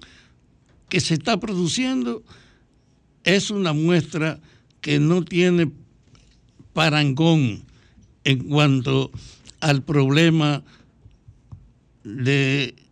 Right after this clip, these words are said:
que ustedes se refieren. Hay efectivamente un momento en el país donde son inocultables las llagas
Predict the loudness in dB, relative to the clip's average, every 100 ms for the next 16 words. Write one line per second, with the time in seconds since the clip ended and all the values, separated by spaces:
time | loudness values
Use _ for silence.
0 | _ -20 _ -2 0 0 0 2 2 0
1 | -2 -2 -4 -4 -4 -6 -10 -16 _ _
2 | -20 _ _ _ -2 2 2 0 -2 -4
3 | -4 -4 -2 0 2 2 2 -2 -10 -12
4 | -20 -20 -20 -20 -20 -20 -18 -2 0 2
5 | 0 0 2 0 0 0 0 2 0 0
6 | -2 0 2 -2 -4 -12 -18 _ _ _
7 | _ _ _ _ 0 2 2 0 2 0
8 | 0 -6 _ _ _ _ _ _ _ _
9 | _ _ _ _ _ _ -20 _ _ -12
10 | -6 2 2 4 2 0 -2 -2 -2 0
11 | 0 0 -2 -4 -6 -2 -2 -2 -4 -8
12 | -12